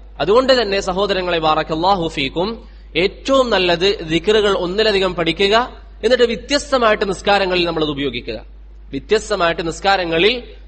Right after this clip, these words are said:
നാം അത് ഉപയോഗിക്കാൻ വേണ്ടി പരിശ്രമിക്കുക. വേറെയും വന്നിട്ടുണ്ട്, ഇവിടെ പറഞ്ഞിരിക്കുന്ന അഞ്ച് എന്ന് മാത്രം. വജ്ജഹത്തു വജ്ഹിയ വന്നിട്ടുണ്ട്. അങ്ങനെ ധാരാളം ദിക്റുകൾ നബി സല്ലല്ലാഹു അലൈഹി വസല്ലമയിൽ നിന്ന്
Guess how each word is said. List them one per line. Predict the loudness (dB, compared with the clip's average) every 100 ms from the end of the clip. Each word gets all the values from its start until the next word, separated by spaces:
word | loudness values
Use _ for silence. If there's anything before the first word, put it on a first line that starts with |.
| -6
നാം | 2 2 2
അത് | -4
ഉപയോഗിക്കാൻ | -2 0 0 0 0 0
വേണ്ടി | 0 -2
പരിശ്രമിക്കുക. | -4 -4 -4 -2 -2
വേറെയും | 2 2 4 2
വന്നിട്ടുണ്ട്, | 0 0 0 -6 -8 -14 -20 -20 -20 -8
ഇവിടെ | 0 2
പറഞ്ഞിരിക്കുന്ന | 2 0 2 0 0 0
അഞ്ച് | 0 0
എന്ന് | 0 2
മാത്രം. | 0 0 -2
വജ്ജഹത്തു | -4 -2 -2 0
വജ്ഹിയ | -2 -2 -2 0
വന്നിട്ടുണ്ട്. | 0 0 -4 -6 -8
അങ്ങനെ | -10 -14 -18 -4 0 4
ധാരാളം | 4 4 2 2
ദിക്റുകൾ | 0 2 2 4 2 -2 -18 -8
നബി | -6 -2
സല്ലല്ലാഹു | -2 0 0 2 0 0
അലൈഹി | -2 0 -2 -2
വസല്ലമയിൽ | -2 -2 -4 -2 -2 -2 -2
നിന്ന് | -4 -2 -2